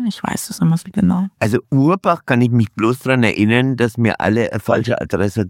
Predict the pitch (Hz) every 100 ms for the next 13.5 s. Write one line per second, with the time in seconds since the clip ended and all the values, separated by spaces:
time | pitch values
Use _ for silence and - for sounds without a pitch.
0 | - 95 92 87 95 - 95 80 71 85
1 | 78 82 131 220 220 214 - 196 185 196
2 | 208 196 185 214 202 180 175 - 214 208
3 | - - 202 165 190 214 - 233 220 214
4 | - _ - 233 233 262 196 220 240 277
5 | 233 226 220 220 202 - - 185 165 185
6 | 285 302 - 285 - 294 392 - _ _
7 | _ - 233 226 - - - 175 190 190
8 | 190 - _ _ - 214 226 220 - 202
9 | 190 - 226 240 233 226 214 190 214 214
10 | - 240 - 269 240 226 - - - -
11 | 196 - - 190 180 175 - 160 185 180
12 | 120 139 _ _ _ - 156 139 - -
13 | - - - -